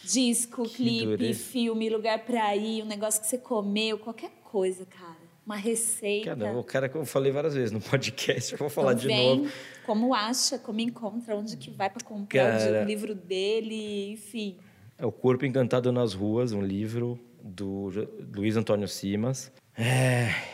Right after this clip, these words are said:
Speaker 2: a história do Brasil é, é as pessoas que são a história, não, não, não pessoas como sujeitos históricos, assim.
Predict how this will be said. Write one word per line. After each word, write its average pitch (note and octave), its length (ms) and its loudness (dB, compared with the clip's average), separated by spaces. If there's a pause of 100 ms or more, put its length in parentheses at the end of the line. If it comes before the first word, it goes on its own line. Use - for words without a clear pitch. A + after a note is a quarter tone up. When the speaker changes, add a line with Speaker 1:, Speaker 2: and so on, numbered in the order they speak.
(180)
Speaker 2:
a A#2 120 0
história C#3 280 6
do C#3 60 2
Brasil D3+ 920 4
é, A2 160 -4
é A#2+ 60 4
as A2 100 4
pessoas B2 420 2
que C3 220 -2 (140)
são C3 280 4
a C3 40 6
história, G2 400 4
não, F#2+ 160 -2 (160)
não, F#2 540 -4
não F#2+ 160 -6
pessoas G2+ 280 -6
como G2+ 160 -2
sujeitos F#2+ 420 0
históricos, E2 540 0
assim. D#2+ 260 -6